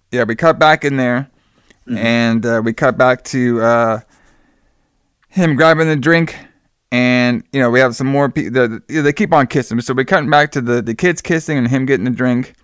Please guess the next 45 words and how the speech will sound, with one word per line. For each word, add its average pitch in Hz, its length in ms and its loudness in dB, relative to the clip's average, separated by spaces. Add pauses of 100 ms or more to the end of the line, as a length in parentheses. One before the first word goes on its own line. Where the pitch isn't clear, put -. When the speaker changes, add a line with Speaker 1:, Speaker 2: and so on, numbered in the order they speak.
(300)
Speaker 1:
and 120 100 0
then, 143 220 0
uh, 123 120 -2
then 143 200 0
Oscar, 151 380 0
he 143 120 2
finally 151 260 0
comes 139 240 -2
outside, 135 400 2
and 123 80 0
he 123 60 -2
can't 135 260 -2
find, 123 400 0 (260)
uh, 113 340 -2
her 123 180 -2
outside 117 480 -4
anywhere. 110 400 -4 (360)
All 107 60 -8
right, 110 260 -6 (380)
so 101 100 -8
Speaker 2:
Yep. - 20 -
Speaker 1:
he 104 40 -6
looks 202 260 -2
around, 165 500 2
sees 175 200 -2
around, 139 460 0
calls 147 260 2
out 131 220 2
for 120 160 0
her, 123 160 0
can't 135 260 0
see 131 140 -4
her 120 200 4
at 113 60 -2
all, 120 340 0 (680)
and 120 160 -2
then 151 80 2
eventually, 151 840 0 (680)
um, 120 360 0
comes 160 280 0
up - 180 2
to 151 100 -4
her 135 100 2
body, 143 500 2 (1400)
and 131 560 0